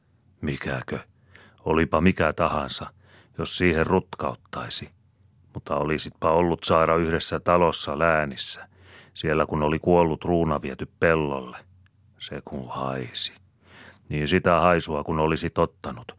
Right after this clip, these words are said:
hajuvesiä, se olisi ollut sinulle." Käkriäinen on hetken vaiti. Sitten hän huudahtaa. "Minä, kun en heistä paljoa hajuista, enkä heitä kärsi, en pane rinnoilleni haisuja."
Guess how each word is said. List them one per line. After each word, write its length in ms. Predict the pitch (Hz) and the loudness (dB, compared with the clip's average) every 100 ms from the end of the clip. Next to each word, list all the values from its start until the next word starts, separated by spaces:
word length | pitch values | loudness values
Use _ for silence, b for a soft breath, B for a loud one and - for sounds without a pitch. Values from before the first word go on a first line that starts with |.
| b | b
hajuvesiä, 800 | - 80 80 78 67 - 76 - - _ _ _ - | -4 0 2 2 -2 -4 -6 -10 -20 _ _ _ -18
se 180 | - | -8
olisi 440 | 82 82 80 71 73 | -6 -2 -2 -2 -2
ollut 300 | 76 76 69 | 0 0 -2
sinulle." 540 | - 78 78 71 64 - - b b b b b _ _ _ - | -4 -2 -2 -4 -6 -14 -20 b b b b b _ _ _ -14
Käkriäinen 580 | 71 - - 67 67 - | -14 -12 -14 -12 -14 -16
on 80 | - | -12
hetken 320 | - - 76 | -12 -10 -10
vaiti. 380 | 69 69 67 - - _ _ _ _ - | -6 -6 -8 -16 -20 _ _ _ _ -8
Sitten 380 | 82 - 76 64 | -8 -6 -10 -10
hän 160 | 64 | -8
huudahtaa. 640 | 71 73 69 - - - - b b b b - | -4 -4 -6 -12 -16 -16 -16 b b b b -4
"Minä, 420 | 90 95 82 76 b b b | 2 4 4 0 b b b
kun 160 | - 85 | -2 2
en 100 | 87 | 4
heistä 340 | 87 82 87 | 4 4 0
paljoa 560 | 76 82 78 69 73 71 | 2 2 2 -2 -4 0
hajuista, 640 | 82 80 76 71 - - - _ _ _ - | 2 2 0 -2 -6 -14 -18 _ _ _ 0
enkä 320 | 92 90 85 | 2 4 4
heitä 340 | 80 85 78 76 | 2 2 2 -2
kärsi, 500 | - 71 69 - - - b b b - | 0 -2 -2 -4 -4 -8 b b b 0
en 180 | 101 87 | 2 4
pane 260 | 85 85 | 4 4
rinnoilleni 840 | 71 78 80 73 71 65 64 - _ b b b | 2 0 -2 0 -2 -4 -10 -16 _ b b b
haisuja." 640 | - 73 73 69 80 62 | 2 2 2 0 -4 -6